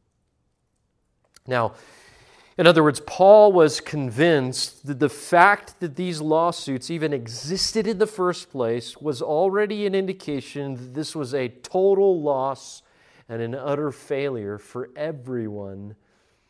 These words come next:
who was involved from the very get-go, right? He, he, we, we, we saw this last time. He, he didn't,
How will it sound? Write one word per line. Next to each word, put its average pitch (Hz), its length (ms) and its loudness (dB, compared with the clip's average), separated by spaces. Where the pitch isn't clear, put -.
who 110 60 -16
was 104 140 -12
involved 101 640 -6
from 98 220 -12
the 92 60 -14
very 92 260 -8
get-go, 95 520 -16
right? 107 180 -18
He, 123 120 -16
he, 131 400 -20
we, 127 160 -16
we, 123 220 -14
we 120 140 -14
saw 135 220 -10
this 117 180 -12
last 113 220 -12
time. 101 140 -12
He, 131 200 -14
he 135 140 -12
didn't, 143 300 -14